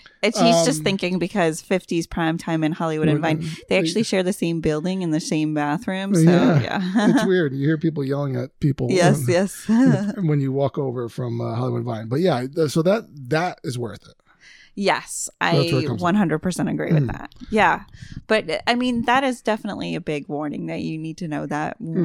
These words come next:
Speaker 2: Mm.
Speaker 1: when you're doing your planning, because you don't wanna plan a character meal every single day and then be, like, totally shocked that you, like, can't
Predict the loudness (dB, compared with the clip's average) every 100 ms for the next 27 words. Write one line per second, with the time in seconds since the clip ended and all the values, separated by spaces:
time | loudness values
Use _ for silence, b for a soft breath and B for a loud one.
0 | 0 0 -2 -2 -2 -4 -4 -8 -4 -2
1 | 0 -2 -4 -6 0 0 0 0 -2 -2
2 | 0 0 -2 -2 -2 -4 -4 -2 -4 -4
3 | -6 -6 -6 -6 -4 -4 -2 -2 -4 -4
4 | -6 -8 -8 -12 -10 -8 -6 -8 -8 -4
5 | -4 -6 -10 -8 -8 -6 -8 -8 -10 -14
6 | -20 -14 -10 -10 -12